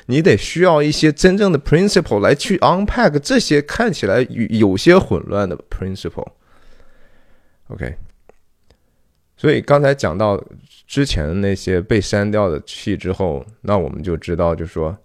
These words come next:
两个人没办法聊了这个事情，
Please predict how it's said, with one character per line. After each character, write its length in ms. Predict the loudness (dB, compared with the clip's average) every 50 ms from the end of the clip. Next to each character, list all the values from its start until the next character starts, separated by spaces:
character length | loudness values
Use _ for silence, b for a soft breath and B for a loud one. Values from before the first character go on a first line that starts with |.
| _ _ _ _ _ _ _ _ _ _ _ _ _
两 200 | -4 -2 0 0
个 80 | 2 2
人 360 | 2 2 2 0 -2 -4 -6 -10 -18 _ _ _ _ _ _ _ _ _ _ _ _ _
没 300 | -2 0 2 2 0 0
办 220 | 0 0 0 0
法 140 | -2 -4 -6
聊 140 | -6 -8 -8
了 420 | -10 -10 -10 -10 -10 -12 -14 -18 -20 _
这 140 | -12 -10 -8
个 100 | -8 -8
事 160 | -8 -10 -10
情， 160 | -10 -12 -16